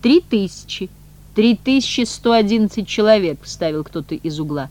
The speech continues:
"Но вот видите", продолжала штурман, "что ж делать? Естественно, что дачи получили наиболее талантливые из нас".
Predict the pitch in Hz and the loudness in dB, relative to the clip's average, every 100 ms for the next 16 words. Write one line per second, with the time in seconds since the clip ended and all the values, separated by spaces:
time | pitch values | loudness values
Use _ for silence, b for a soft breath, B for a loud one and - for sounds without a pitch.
0 | B B 202 208 233 320 - 165 - B | B B -2 0 2 0 -2 -6 -8 B
1 | - 180 170 170 160 160 - 156 151 151 | -6 0 0 2 0 -2 -4 -4 -4 -8
2 | B B - 311 226 185 131 - - b | B B -2 0 2 0 -4 -10 -20 b
3 | b - - 175 - 262 359 - 415 - | b -20 -6 -6 -2 0 0 -2 -8 -2
4 | 226 185 151 - 170 165 - 156 160 151 | 0 0 -2 -4 -4 -4 -4 -4 -4 -4
5 | 151 151 - 180 160 135 135 135 131 135 | -4 -6 -4 -2 -2 -4 -10 -12 -10 -8
6 | 139 139 139 127 - - | -8 -6 -8 -8 -14 -18